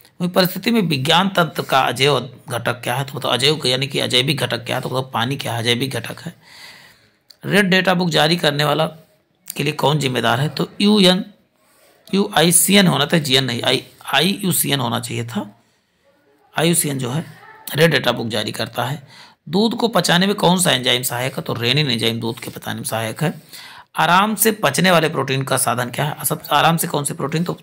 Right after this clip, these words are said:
सोयाबीन की प्रोटीन आराम से पच जाती है। एडवर्ड जेनर का संपर्क किस बीमारी, एडवर्ड जेन-, जेनर ने किस बीमारी की खोज किया था? तो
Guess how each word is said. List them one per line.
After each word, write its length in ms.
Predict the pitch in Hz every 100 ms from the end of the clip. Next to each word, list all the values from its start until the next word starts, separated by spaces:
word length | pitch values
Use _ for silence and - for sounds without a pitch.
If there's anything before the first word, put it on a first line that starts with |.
| -
सोयाबीन 360 | 123 120 135 147
की 100 | 131
प्रोटीन 340 | 117 113 160
आराम 300 | - 135 131
से 160 | - 117
पच 300 | - - 101
जाती 340 | 110 - 127
है। 140 | 139 - - _ - - - - - - - 175
एडवर्ड 220 | 190 214
जेनर 280 | 180 180 196
का 120 | 190
संपर्क 500 | - 165 175 185 - - _
किस 140 | 208 160
बीमारी, 420 | 143 131 - 160
एडवर्ड 220 | 185 190
जेन-, 240 | 170 151
जेनर 480 | 123 127 175 208 214 - _ _ _ 165
ने 100 | 170
किस 220 | - 185
बीमारी 320 | 165 151 147
की 60 | 151
खोज 260 | - 135
किया 180 | - 151
था? 80 | 165
तो 260 | 165 147